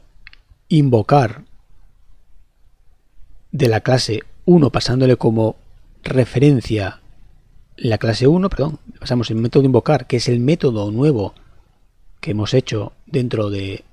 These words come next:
de, de esa clase. Se supone que esto está en la D L L y es un elemento que está exportado. Y luego además, eh, llamamos a, creamos una variable generador, ¿vale? Con el código que vendría ya desarrollado dentro del protobuf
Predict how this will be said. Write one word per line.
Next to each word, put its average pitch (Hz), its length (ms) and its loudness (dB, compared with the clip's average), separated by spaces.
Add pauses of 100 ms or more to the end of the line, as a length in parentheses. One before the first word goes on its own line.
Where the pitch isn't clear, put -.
(160)
de, 101 400 -6
de 101 80 -8
esa 104 180 -8
clase. 160 360 -4 (840)
Se - 100 -6
supone 123 260 2
que 131 60 6
esto 127 160 2
está 135 220 2
en 123 80 2
la 107 100 0
D 113 80 6
L 123 220 8
L 120 160 6
y 104 160 4
es 101 120 -2
un 117 80 -2
elemento 113 420 2
que 101 80 -2
está 117 180 -4
exportado. 147 600 0 (1080)
Y 165 100 8
luego 190 180 10
además, 185 520 4 (100)
eh, 123 360 0
llamamos 139 460 0
a, 113 300 -4
creamos 127 380 2
una 131 120 0
variable 127 300 2
generador, 117 680 0 (640)
¿vale? 117 340 -6
Con 117 260 -2
el 110 140 0
código 135 340 6
que 104 140 0
vendría 107 640 2
ya 120 200 2
desarrollado 110 600 4
dentro 113 300 2
del 98 480 -4 (340)
protobuf 113 480 0